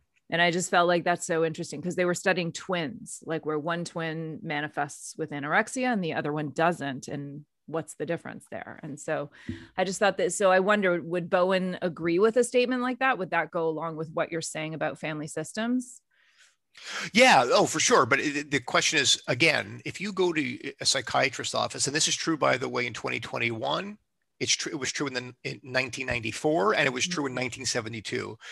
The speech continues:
Speaker 1: Right.
Speaker 2: If you go to your psy-, psychiatrist's office right now, anywhere, cam H, C M H A, uh, Mount Sinai Hospital here in Toronto, if you go into their office, you're not going into a scanning machine. They're not taking blood work.
Speaker 1: Right,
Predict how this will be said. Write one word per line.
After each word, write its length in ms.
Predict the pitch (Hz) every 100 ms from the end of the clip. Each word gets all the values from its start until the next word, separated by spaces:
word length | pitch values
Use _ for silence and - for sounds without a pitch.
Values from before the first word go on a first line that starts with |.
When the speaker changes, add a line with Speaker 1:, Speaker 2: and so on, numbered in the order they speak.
| -
Speaker 1:
Right. 220 | 165 160 -
Speaker 2:
If 100 | -
you 100 | 311
go 120 | 269
to 80 | 220
your 120 | 135
psy-, 180 | - 127
psychiatrist's 640 | - 120 127 147 - 120
office 520 | 98 - - - - - _ _ _
right 200 | 143 151
now, 160 | 143 120
anywhere, 400 | 180 143 - - _
cam 220 | - 139
H, 420 | 139 151 - - - _
C 220 | - - 147
M 80 |
H 180 | 139 127
A, 320 | 143 135 143 - _ _ _ -
uh, 500 | 117 113 110 107 110
Mount 180 | 123 123
Sinai 380 | - 139 135 127
Hospital 440 | 117 131 - 131
here 80 | 120
in 80 | 123
Toronto, 220 | 131 -
if 140 | -
you 120 | 180 208
go 240 | 190 175
into 180 | 170 160
their 140 | 139
office, 200 | 143 - -
you're 120 | 165
not 140 | 381 403
going 180 | 139 117
into 180 | 107 107
a 40 |
scanning 440 | - 120 120 151
machine. 340 | 107 - - 113
They're 80 | 208
not 140 | 339
taking 220 | 190 131
blood 220 | - 101 101
work. 260 | 127 170
Speaker 1:
Right, 360 | 196 156 - -